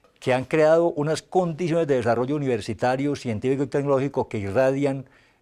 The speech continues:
eh, políticas que finalmente terminan por, eh, involucrar todo el desarrollo regional.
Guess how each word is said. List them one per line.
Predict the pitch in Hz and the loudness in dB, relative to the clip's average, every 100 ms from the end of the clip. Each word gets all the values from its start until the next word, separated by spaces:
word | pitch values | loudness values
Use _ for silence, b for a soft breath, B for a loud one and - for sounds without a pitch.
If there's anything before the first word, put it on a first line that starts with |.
| - | -6
eh, | 113 | -4
políticas | 107 107 117 117 127 123 - | -2 -2 -2 -4 -4 -4 -2
que | 110 | -2
finalmente | 101 113 117 | -2 -4 -6
terminan | 117 - 110 117 127 | -8 -2 -2 -2 -4
por, | 123 127 123 - | 0 0 0 -4
eh, | 117 110 - | -4 -2 -2
involucrar | 120 127 127 - 123 | -4 -2 -2 -2 -2
todo | 110 117 | 0 -2
el | 113 | 0
desarrollo | 104 101 107 | -2 -2 -4
regional. | 104 98 92 90 | -6 -8 -8 -10